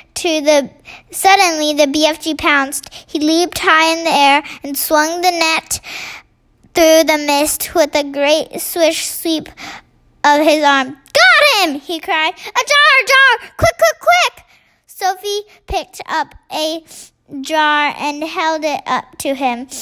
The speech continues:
He grabbed hold of it. He lowered the net very carefully. He tipped something absolutely invisible from the net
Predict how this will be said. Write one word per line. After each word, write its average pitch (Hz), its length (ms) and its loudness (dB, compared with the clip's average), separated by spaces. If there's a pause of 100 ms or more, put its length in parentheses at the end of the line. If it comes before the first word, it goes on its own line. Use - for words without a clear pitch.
(140)
He 311 160 -2
grabbed 320 540 2
hold 294 320 2
of 240 160 2
it. 247 240 2
He - 380 -8
lowered 359 500 4
the 427 180 -2
net 311 320 0 (220)
very 302 400 0
carefully. 277 640 -2 (220)
He 311 200 -4
tipped 370 380 0
something 320 540 -6 (120)
absolutely 294 1000 -2 (300)
invisible 277 840 2
from 285 400 -2
the 359 100 0
net 294 300 -2